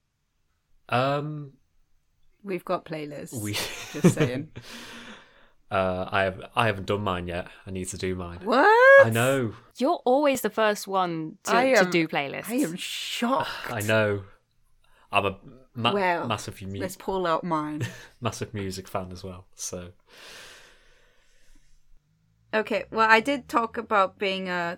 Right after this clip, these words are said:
Speaker 2: third culture kid, so definitely Alice Morton, No Roots. Um, yeah.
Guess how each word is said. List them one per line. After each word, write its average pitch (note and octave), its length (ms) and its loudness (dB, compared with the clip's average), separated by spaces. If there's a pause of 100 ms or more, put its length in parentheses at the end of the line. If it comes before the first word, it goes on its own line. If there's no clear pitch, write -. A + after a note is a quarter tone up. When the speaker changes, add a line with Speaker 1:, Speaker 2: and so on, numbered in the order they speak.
Speaker 2:
third F3 200 0
culture E3 320 -6
kid, F#3 340 -4
so E3+ 460 -2
definitely F3+ 580 -6
Alice F3 340 -4
Morton, E3+ 540 -8
No E3 160 -4
Roots. D#3 560 -8 (720)
Um, D#3+ 640 -6 (1000)
yeah. D#3+ 320 -10